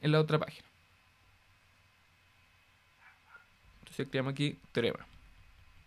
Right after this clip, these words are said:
Es un teorema de las soluciones. Pongamos aquí dos soluciones. Dos soluciones.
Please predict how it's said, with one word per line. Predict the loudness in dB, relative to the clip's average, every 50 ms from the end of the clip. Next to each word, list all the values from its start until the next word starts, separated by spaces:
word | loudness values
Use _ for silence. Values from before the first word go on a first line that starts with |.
| -20 -20 -20 -20 -20 -20 -20 -20 -20 -20 -20 -20 -20 -20 -20 -20 -20 -20 -20 -20 -20 -18
Es | -6 -2 -2
un | -2 -2 0
teorema | 2 4 6 6 6 6 6 6
de | 8 8 6 6 6
las | 6 4 4 4
soluciones. | 2 0 0 0 -2 -2 -4 -4 -4 -10 -16 -20 -20 -20 -20 -20 -20 -20 -20 -20 -20 -20 -20 -20 -20 -20 -20 -20 -20 -20 -20 -20 -4
Pongamos | 0 2 4 4 4
aquí | 4 4 4
dos | 4 4 4
soluciones. | 2 -2 -2 -2 -6 -10 -14 -14 -18 -20 -20 -20 -20 -20 -20 -20 -20 -20 -20 -20 -20 -20 -20 -20 -20 -20 -20 -20 -20 -20 -20 -20 -20 -20 -20 -20 -20 -20 -20 -20 -20 -20 -20 -20 -20 -20 -20 -20 -20 -20 -20 -20 -20 -20 -20 -20 -20 -20 -20 -20 -20 -20 -20 -20 -20 -20 -4 0
Dos | 2 2 2 2
soluciones. | 0 -2 0 0 -2 -4 -6 -8 -8 -10